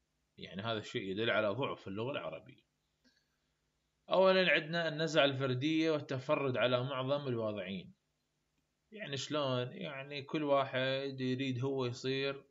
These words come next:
الأول، وهو يريد يصير المضبوط، وهو اللي يريد يصير الأول كل بالكل، كل عالم لغوي أو كل مؤسسة معينة،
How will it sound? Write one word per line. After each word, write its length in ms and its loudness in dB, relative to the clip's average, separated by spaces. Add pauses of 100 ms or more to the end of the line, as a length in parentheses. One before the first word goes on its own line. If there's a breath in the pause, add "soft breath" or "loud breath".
(140)
الأول، 480 -6 (400)
وهو 280 -2
يريد 380 2
يصير 680 -2
المضبوط، 840 -6
وهو 260 -2
اللي 160 -4
يريد 160 -2
يصير 360 -4
الأول 380 -4
كل 220 -6
بالكل، 420 -14 (360)
كل 160 -2
عالم 420 -4 (320)
لغوي 540 -4 (600 loud breath)
أو 200 2
كل 500 2
مؤسسة 840 -6 (640)
معينة، 600 -4